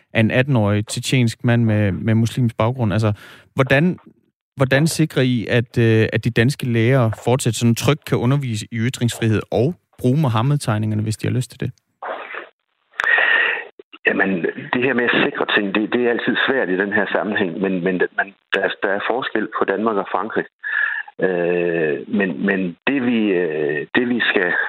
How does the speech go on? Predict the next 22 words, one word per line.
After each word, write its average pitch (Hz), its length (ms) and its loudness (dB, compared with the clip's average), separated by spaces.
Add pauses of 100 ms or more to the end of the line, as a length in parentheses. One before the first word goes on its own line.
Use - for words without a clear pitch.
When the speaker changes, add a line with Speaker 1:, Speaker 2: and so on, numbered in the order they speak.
(160)
Speaker 2:
øh, 78 420 2 (300)
det, 135 120 2
der 135 80 0
er 98 160 -2
vores 90 160 -4
udgangspunkt, 101 640 -2
det 101 140 2
er 101 100 0
jo, 120 100 2
at, 90 180 -4
at - 140 -2
vi 101 120 -2
hjælper 120 340 0
lærerne, 87 360 0
hvis - 200 -4
det 80 140 2
er 85 100 4
sådan, 90 280 -6 (100)
at - 160 0
man 82 120 -2 (100)
kommer 110 380 -2
i 85 100 -14